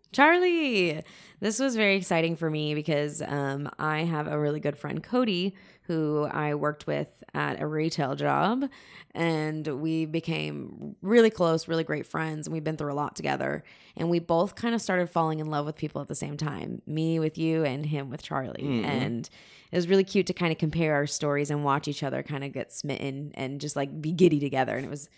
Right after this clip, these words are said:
Speaker 1: so cute. So, of course, I finally met Charlie, fell in love with him. He was wonderful. And then found out he was an amazing freaking artist
Speaker 2: Mm-hmm.
Speaker 1: and was just shook. So, obviously,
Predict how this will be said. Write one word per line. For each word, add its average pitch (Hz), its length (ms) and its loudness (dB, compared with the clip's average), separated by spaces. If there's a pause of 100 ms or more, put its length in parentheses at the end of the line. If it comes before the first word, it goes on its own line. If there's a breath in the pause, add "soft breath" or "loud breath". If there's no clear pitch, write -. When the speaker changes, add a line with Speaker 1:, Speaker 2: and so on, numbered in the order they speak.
(160 soft breath)
Speaker 1:
so 190 180 6
cute. - 260 -2
So, 156 100 0
of 156 120 0
course, 170 180 2
I 170 100 0
finally 151 240 -2
met 131 160 -6
Charlie, 143 300 -2
fell - 180 -4
in 131 60 -4
love 120 120 -4
with 147 100 -2
him. 143 180 -2
He 156 160 2
was 147 120 2
wonderful. - 560 -4 (300 soft breath)
And 220 140 4
then 247 80 8
found 247 180 4
out 233 100 6
he 226 100 4
was 220 100 2
an 202 60 6
amazing 202 760 8
freaking 214 440 0
artist 190 540 4
Speaker 2:
Mm-hmm. 110 560 -2
Speaker 1:
and 175 300 4
was 175 160 2
just - 320 -4
shook. - 600 2
So, 156 480 2 (220)
obviously, 190 720 0